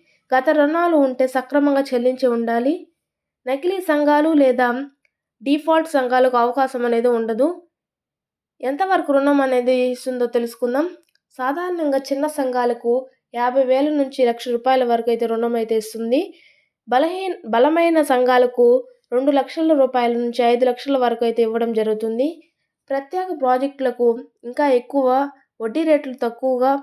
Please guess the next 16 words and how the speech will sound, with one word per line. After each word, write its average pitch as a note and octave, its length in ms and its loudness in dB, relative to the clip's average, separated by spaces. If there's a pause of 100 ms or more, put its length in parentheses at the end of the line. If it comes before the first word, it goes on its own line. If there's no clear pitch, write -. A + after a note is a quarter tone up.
(880)
ప్రభుత్వం D4 520 0
సబ్సిడీ C#4+ 440 0
కూడా C4+ 220 2
అందించే B3+ 280 0
అవకాశం A#3+ 400 0
అయితే A#3 200 -2
ఉంది. A#3 300 -2 (160)
కానీ C#4 300 0
ఇది C4 180 -2 (180)
ఎలా C4+ 200 4
అప్లై C#4 260 0
చేసుకోవాలో B3 520 0
తెలుసుకుందాం. A#3+ 600 -6 (680)
ఆన్‌లైన్ F4 420 -4
అప్లికేషన్ C#4 540 -2
విధానం. A#3+ 440 0